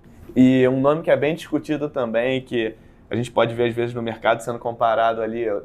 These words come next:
Inter ou Nubank, Inter ou Nubank, já acabei dando um spoiler, mas, é, o, um, um principal comparativo ali realmente é com o Nubank, que é o roxinho que todo mundo conhece, contra o laranjinha do, do Inter. Mas o Nubank é um,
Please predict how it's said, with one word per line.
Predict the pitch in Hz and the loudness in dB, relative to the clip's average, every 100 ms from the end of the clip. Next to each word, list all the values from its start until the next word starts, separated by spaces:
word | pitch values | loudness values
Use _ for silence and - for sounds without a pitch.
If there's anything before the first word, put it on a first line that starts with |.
| - - | -10 -8
Inter | 135 131 | -2 0
ou | 123 | 0
Nubank, | 110 113 135 139 123 123 | 0 -2 -2 -4 -8 -10
Inter | 127 120 | -6 -6
ou | |
Nubank, | 113 104 120 127 - - - | -4 -4 -4 -6 -16 -16 -6
já | |
acabei | 117 123 127 | 0 2 4
dando | 139 139 | 2 0
um | |
spoiler, | 135 - 113 117 123 127 | -6 -6 2 2 2 -2
mas, | 120 113 107 - - - - - - | -2 -4 -4 -10 -20 -20 -20 -14 -2
é, | 107 107 | 2 2
o, | 69 113 - - 113 - | 2 -2 -4 -8 -10 -8
um, | 110 | -10
um | |
principal | 110 123 123 127 | -4 -4 0 0
comparativo | 131 127 127 123 - 127 123 | 0 0 2 2 -2 0 2
ali | 120 | 2
realmente | 135 139 131 127 139 | 0 -2 -2 -4 -2
é | 143 | -4
com | 151 156 | -4 -6
o | 139 | -4
Nubank, | 123 110 135 | -2 -2 -2
que | 151 135 | -2 0
é | |
o | |
roxinho | 131 117 - 127 | 0 -2 -6 -8
que | 127 | -4
todo | 127 127 | -2 -2
mundo | 131 127 | -6 -6
conhece, | 113 107 113 147 - - - - - | -6 -2 -2 -4 -8 -20 -20 -20 -14
contra | - 117 120 | -2 0 4
o | 123 | 4
laranjinha | 120 120 110 113 123 131 | 4 2 -8 -10 -6 -4
do, | 113 113 110 | -2 0 0
do | 107 113 | 0 0
Inter. | 135 156 165 160 - - - - - - - - | 0 -2 -6 -8 -16 -20 -20 -20 -20 -20 -20 -2
Mas | 123 123 | 0 2
o | 156 | 2
Nubank | 160 143 160 208 | 2 2 2 0
é | 165 | 2
um, | 185 175 | 2 2